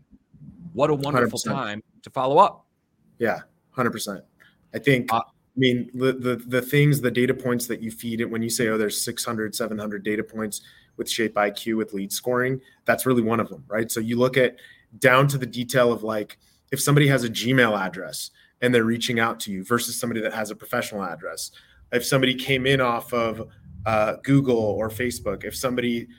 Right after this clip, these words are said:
Speaker 2: has a certain cre-, you know, and the other interesting thing about, uh, Shape I Q is some, some things that you maybe thought,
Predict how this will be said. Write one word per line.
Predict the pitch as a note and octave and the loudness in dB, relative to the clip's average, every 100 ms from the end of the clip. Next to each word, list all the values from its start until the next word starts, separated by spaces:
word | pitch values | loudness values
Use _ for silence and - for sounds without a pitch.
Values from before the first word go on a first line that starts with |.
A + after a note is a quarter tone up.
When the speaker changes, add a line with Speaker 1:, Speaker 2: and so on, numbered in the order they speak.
| _ - | _ -6
Speaker 2:
has | B2 A#2+ | -4 -4
a | |
certain | A2+ C3 - A2 G#2+ - | -6 -6 -8 -8 -10 -10
cre-, | C#3+ - | -8 -6
you | C3 | -2
know, | A#2 | -2
and | A#2+ | 0
the | B2+ | 0
other | E3+ C#3+ | 2 0
interesting | C3+ B2 B2+ A2+ | -2 -4 -10 -8
thing | A#2 | -8
about, | A2 G2+ G2 - _ _ _ _ | -4 -4 -4 -10 _ _ _ _
uh, | A2 G#2 F#2+ | -6 -6 -6
Shape | - B2+ A#2+ | -4 -2 0
I | G#2 | -2
Q | G2+ C3 B2+ A2+ G#2 - - _ - | -2 -4 0 0 -4 -8 -20 _ -4
is | A#2+ A2+ - - | -2 -2 -4 -8
some, | - D#3 D#3 | -2 -2 -2
some | - D#3+ D3+ | -4 -2 0
things | F#3+ E3+ | 0 0
that | D3 D3 | -2 -2
you | C3 B2 | -4 -2
maybe | B2 B2 | -2 -4
thought, | A#2+ - B2 B2 - | -4 0 2 2 -4